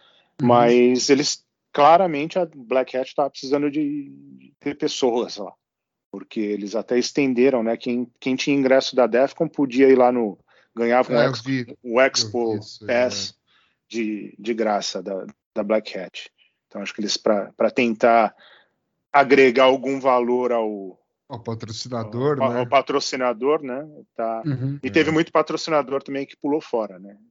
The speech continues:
Speaker 2: Teve isso aí também, assim, na, de última hora, muito patrocinador que pulou fora. Mas um, um amigo nosso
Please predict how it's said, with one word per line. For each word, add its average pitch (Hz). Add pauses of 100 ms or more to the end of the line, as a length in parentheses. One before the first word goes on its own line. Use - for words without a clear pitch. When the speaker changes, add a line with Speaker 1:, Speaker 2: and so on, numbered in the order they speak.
Speaker 2:
Teve 107
isso 107
aí 101
também, 101
assim, 98
na, 92 (400)
de 101
última 113
hora, 113 (480)
muito 110
patrocinador 113
que -
pulou 120
fora. 98 (500)
Mas 107
um, 110
um 110
amigo 120
nosso 123